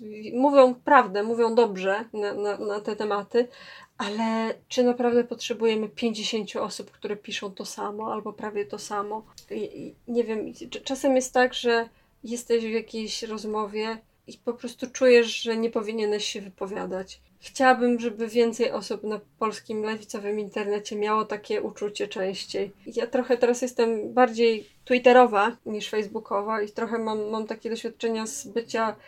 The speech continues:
w lewicowych grup chatach na takim międzynarodowym internecie, na szerokim morzu. I trochę mam cringe'ówę, jak widzę w polskiej leftawce i na Kompoście i gdzieś tam jeszcze,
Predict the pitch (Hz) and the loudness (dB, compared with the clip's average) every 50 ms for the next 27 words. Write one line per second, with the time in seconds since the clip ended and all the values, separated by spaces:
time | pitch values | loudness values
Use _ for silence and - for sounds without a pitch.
0 | _ - 220 220 214 220 220 - - 226 220 208 214 214 214 214 - - 208 233 | _ -6 -4 -4 -4 -6 -6 -2 0 0 0 0 -2 -4 -4 -4 -4 -2 0 0
1 | 226 226 - - 240 233 226 - 208 208 226 233 226 - - - _ - 233 226 | -2 -2 -2 -2 -2 -2 0 0 2 2 2 0 -2 -10 -18 -20 _ -12 -10 -10
2 | 226 220 233 226 - 233 226 214 214 220 240 226 214 233 240 233 233 240 226 240 | -8 -8 -10 -10 -8 -8 -8 -6 -4 -2 -2 0 2 2 4 4 4 4 4 4
3 | 226 220 220 208 208 196 - 214 214 214 220 190 - - - 277 - - - - | 4 2 0 -2 -2 -2 -4 -4 -4 -6 -8 -10 -8 -8 -8 -8 -8 -10 -18 -20
4 | - - - - - - _ - 214 214 - 240 233 233 240 - 240 226 226 226 | -20 -20 -20 -20 -20 -20 _ -12 -8 -2 2 2 2 2 2 0 -4 -2 0 0
5 | 208 202 190 185 208 220 240 - _ _ _ _ _ _ - 233 226 233 226 226 | 0 0 0 -2 -6 -8 -8 -10 _ _ _ _ _ _ 0 2 4 4 4 4
6 | 220 226 220 226 226 220 208 208 - _ - 262 240 254 247 240 240 233 240 240 | 2 2 0 0 -2 -4 -6 -10 -12 _ -8 -2 0 2 2 4 2 2 0 0
7 | - 240 233 233 226 226 233 226 214 214 214 208 208 208 208 202 - 202 196 196 | 0 0 2 2 4 4 4 4 4 2 -2 -2 -2 -2 -4 -6 -8 -14 -16 -16
8 | 185 185 - 202 214 208 196 - - 214 202 - - - 214 214 220 254 277 226 | -12 -10 -8 -8 -8 -8 -8 -8 -8 -8 -8 -10 -14 -12 -10 -10 -10 -6 -6 -6
9 | 226 - - - - 185 - _ - - 226 226 - - 214 214 214 214 208 226 | -6 -4 -4 -4 -4 -4 -6 _ -4 -2 -2 0 -2 -2 -4 -6 -6 -6 -6 -8
10 | 214 196 - 214 214 208 - - - 233 214 202 202 196 196 214 208 - 226 220 | -6 -4 -4 -4 -4 -4 -8 -10 -6 -4 -2 -2 -4 -6 -10 -10 -10 -6 -6 -4
11 | 214 214 214 214 - - - 233 220 | -2 -2 -2 -4 -6 -8 -8 -8 -8